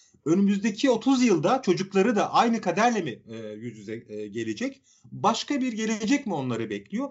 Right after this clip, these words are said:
İşte Paşinyan bütün handikaplarına rağmen bir şey vaat ediyor ama tehlikeli sulara daha <laughs> iki yıl olmadan girdi. Başkanlık rejimi getirmeyi falan düşünüyor. Yani zor bir muhasebeyi tamamlayacaklar. Ondan sonra Batı'yla ilişkileri, diğer ülkelerle ilişkileri, e, de bunun bir,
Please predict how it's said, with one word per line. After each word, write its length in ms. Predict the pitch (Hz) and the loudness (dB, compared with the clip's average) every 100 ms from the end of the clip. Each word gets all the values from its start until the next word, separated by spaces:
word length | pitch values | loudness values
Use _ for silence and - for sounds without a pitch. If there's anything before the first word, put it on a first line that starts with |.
| - _ - | -10 _ -14
İşte 220 | - 208 | -8 -2
Paşinyan 640 | 254 269 302 226 180 262 - - | 0 0 0 0 -2 -6 -12 -18
bütün 180 | 190 233 | -8 -4
handikaplarına 640 | 185 147 151 131 135 120 | -4 -2 -6 -4 -4 -4
rağmen 200 | 117 104 | -6 -8
bir 60 | 127 | -8
şey 200 | 214 196 | -6 -2
vaat 200 | 202 202 | -2 -2
ediyor 180 | 208 220 | -2 0
ama 300 | 208 233 - _ _ - | 0 -2 -10 _ _ 2
tehlikeli 480 | 180 180 185 196 196 | 4 4 2 0 0
sulara 420 | 175 175 202 175 | 0 2 2 0
daha 400 | 175 180 170 160 180 - | 0 0 -2 -6 -12 -14
<laughs> 260 | _ - | _ -16
iki 240 | 135 - 190 | -14 -6 0
yıl 120 | 160 | 2
olmadan 520 | 135 123 113 120 113 | 2 0 0 -2 -4
girdi. 580 | 107 127 127 180 240 - | -2 -2 0 -2 -4 -8
Başkanlık 800 | 113 107 101 143 - 160 139 127 | -18 -10 -2 -2 0 -2 -2 -4
rejimi 320 | 120 107 107 | -4 -4 -8
getirmeyi 520 | 98 95 101 95 95 95 | -10 -12 -12 -12 -12 -8
falan 280 | 104 139 | -4 -4
düşünüyor. 400 | 156 - 185 202 226 _ | -6 -8 -6 -6 -6 _
Yani 180 | 196 226 | -2 2
zor 300 | 196 269 269 | 4 4 4
bir 100 | 262 | 2
muhasebeyi 640 | 226 202 196 196 202 208 | 4 4 2 2 -2 -2
tamamlayacaklar. 720 | 208 196 175 175 165 196 220 208 | -2 -2 -2 -2 -4 -4 -4 -6
Ondan 480 | 175 185 196 262 | -2 2 2 2
sonra 460 | 285 240 185 156 117 | 2 0 0 0 0
Batı'yla 460 | 135 - 175 135 117 | -4 -4 -2 -2 -4
ilişkileri, 720 | 123 123 123 110 110 113 110 | -6 -6 -6 -6 -6 -10 -8
diğer 220 | 147 147 | -4 -4
ülkelerle 460 | 131 127 123 117 117 | -6 -4 0 0 -2
ilişkileri, 500 | 117 - 117 123 214 | -8 -12 -8 -6 -4
e, 400 | 185 135 127 123 | -6 -4 -4 -4
de 160 | 175 | -4
bunun 280 | 143 202 190 | -2 -2 -2
bir, 180 | 190 | -4